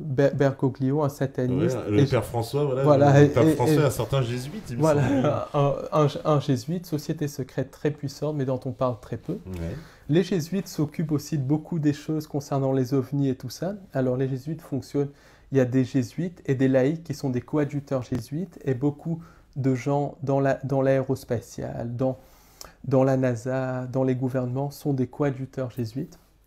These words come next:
Speaker 2: D'accord.
Speaker 1: Alors, euh, <coughs> qu'est-ce que, donc les, les nazis, voilà,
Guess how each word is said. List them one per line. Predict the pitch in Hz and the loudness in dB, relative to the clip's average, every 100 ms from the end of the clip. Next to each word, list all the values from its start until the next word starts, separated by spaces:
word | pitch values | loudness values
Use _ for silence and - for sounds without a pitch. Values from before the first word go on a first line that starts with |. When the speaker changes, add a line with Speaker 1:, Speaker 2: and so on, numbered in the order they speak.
| _ - - | _ -20 -20
Speaker 2:
D'accord. | 117 - - - 127 - - - | -18 -16 -16 -14 -14 -16 -20 0
Speaker 1:
Alors, | 160 143 127 120 | 4 4 4 2
euh, | 123 - - | 0 0 2
<coughs> | - - - - - | 2 0 -12 -10 2
qu'est-ce | 175 170 | 2 2
que, | - - - | -12 -14 -4
donc | 143 151 - | 2 2 2
les, | 170 - | -2 0
les | 156 202 | 2 4
nazis, | 208 160 135 113 123 | 4 2 -2 -6 -2
voilà, | 147 143 | 0 2